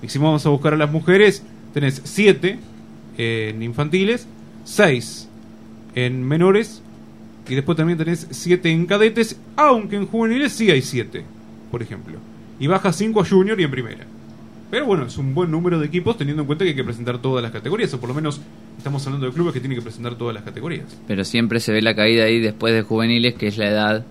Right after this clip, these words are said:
Speaker 1: Sí.
Speaker 2: que muchos se van a estudiar.
Speaker 1: Y se van a estudiar y algunos pueden regresar, otros no,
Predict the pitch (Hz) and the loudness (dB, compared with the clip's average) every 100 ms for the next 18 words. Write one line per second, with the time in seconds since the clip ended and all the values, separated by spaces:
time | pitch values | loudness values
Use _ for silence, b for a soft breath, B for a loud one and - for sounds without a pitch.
0 | - - 127 107 110 104 - 101 101 - | -12 -4 0 2 2 -2 -4 -4 -4 -4
1 | 104 90 73 - 139 151 160 160 165 165 | -4 -4 -6 -10 -6 -2 -2 0 2 4
2 | 165 170 139 143 139 147 143 147 143 143 | 4 2 0 -2 -4 -4 -4 -4 -6 -2
3 | 151 156 - 131 123 123 156 135 | -2 -2 -4 -8 -6 -2 -2 -2